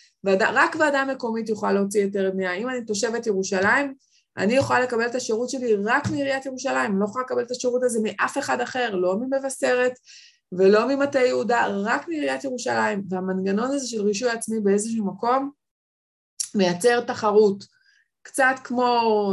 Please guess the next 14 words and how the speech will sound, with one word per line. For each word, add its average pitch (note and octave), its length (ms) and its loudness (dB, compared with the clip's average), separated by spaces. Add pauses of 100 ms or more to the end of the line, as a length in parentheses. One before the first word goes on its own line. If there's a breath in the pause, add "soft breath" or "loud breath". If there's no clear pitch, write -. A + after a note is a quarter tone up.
נשווה G#3+ 380 0
את A3 80 -2
זה, G3+ 160 2
אבל F3+ 120 -2
זה F#3 140 0
לא, G#3+ 440 2
זה F3+ 280 -4
מהפכה G3 360 -2
יותר A3 240 0
משמעות, F#3+ 460 -4
כמו G3 180 0 (360 loud breath)
היה G3 280 6
ועדות G3+ 320 2
מחוזיות, A3 720 0